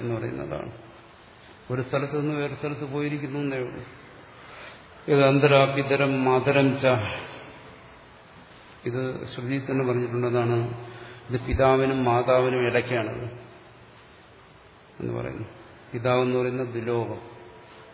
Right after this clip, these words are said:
മാതാവെന്ന് പറയുന്നത് പൃഥിവി. ഇതിന് മധ്യത്തിൽ നടക്കുന്ന കാര്യങ്ങളാണ് ഇതെല്ലാം,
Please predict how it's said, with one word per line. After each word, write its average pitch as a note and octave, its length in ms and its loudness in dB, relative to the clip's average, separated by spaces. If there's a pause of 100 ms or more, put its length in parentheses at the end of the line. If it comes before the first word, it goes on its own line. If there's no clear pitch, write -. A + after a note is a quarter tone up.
(100)
മാതാവെന്ന് B2 580 0
പറയുന്നത് B2 340 0
പൃഥിവി. A#2 520 -2 (1400)
ഇതിന് C3 200 0
മധ്യത്തിൽ C#3 400 2
നടക്കുന്ന C3 480 0
കാര്യങ്ങളാണ് B2 500 0
ഇതെല്ലാം, - 380 -6